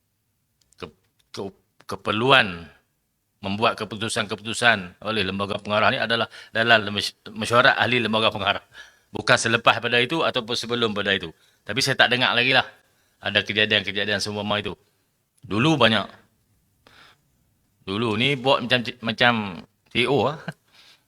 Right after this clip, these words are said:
Order sana, order sini dalam selerak habis. Sampai empat tahun tak boleh hantar laporan lagi. Tak boleh hantar, uh, penyata akaun beraudit, tak boleh buat.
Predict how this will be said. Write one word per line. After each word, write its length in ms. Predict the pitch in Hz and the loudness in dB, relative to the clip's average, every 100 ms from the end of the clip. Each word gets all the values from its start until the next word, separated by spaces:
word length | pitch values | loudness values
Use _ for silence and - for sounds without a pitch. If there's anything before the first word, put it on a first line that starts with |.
| _ _ _ _ - - | _ _ _ _ -20 -8
Order 320 | 101 113 120 - | -4 0 0 0
sana, 240 | 120 127 | 2 2
order 320 | 127 113 117 | 2 0 0
sini 240 | 110 131 123 | 0 2 4
dalam 240 | 127 127 | 4 4
selerak 400 | 117 123 120 117 | 2 2 4 2
habis. 160 | 123 120 _ _ _ _ | 0 -4 _ _ _ _
Sampai 400 | 123 120 151 - | -4 4 4 6
empat 240 | 147 - | 2 4
tahun 140 | 170 160 | 2 4
tak 80 | |
boleh 140 | 147 147 | 2 2
hantar 220 | 147 143 110 | 4 4 4
laporan 320 | 127 156 156 | -2 2 2
lagi. 240 | 160 165 175 _ _ _ _ _ _ _ _ | 2 -2 -8 _ _ _ _ _ _ _ _
Tak 80 | 113 | -2
boleh 120 | 131 131 | 2 4
hantar, 240 | 143 110 - - - | 4 4 2 -10 -2
uh, 160 | 123 | 0
penyata 640 | 117 127 131 139 131 117 110 | 0 0 4 6 6 4 2
akaun 260 | - 135 | 2 2
beraudit, 380 | 127 131 143 135 | 4 2 0 2
tak 100 | 110 131 | 4 4
boleh 80 | |
buat. 220 | 139 175 | 2 -2